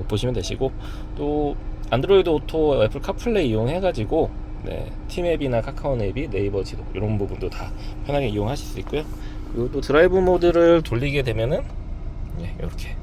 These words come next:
화려한 애니메이션과 함께, 네,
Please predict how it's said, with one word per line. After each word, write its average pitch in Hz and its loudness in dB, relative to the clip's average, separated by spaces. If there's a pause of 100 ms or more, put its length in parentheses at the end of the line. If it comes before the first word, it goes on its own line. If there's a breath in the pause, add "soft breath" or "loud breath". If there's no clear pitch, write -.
(520 loud breath)
화려한 135 6
애니메이션과 101 0
함께, 143 -2 (920)
네, 76 -6